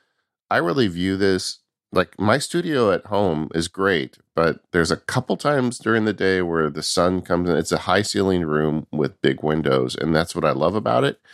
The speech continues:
But sometimes the sun really nails me, and I wanna get out of the room.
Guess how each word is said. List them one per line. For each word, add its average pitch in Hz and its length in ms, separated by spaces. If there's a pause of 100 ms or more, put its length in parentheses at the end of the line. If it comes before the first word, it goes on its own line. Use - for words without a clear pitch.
(400)
But 95 160
sometimes 107 400
the 85 80
sun 82 260
really 85 440
nails 71 340
me, 85 280
and 67 120
I 65 80
wanna 69 240
get - 180
out 69 100
of 71 60
the 71 80
room. 95 360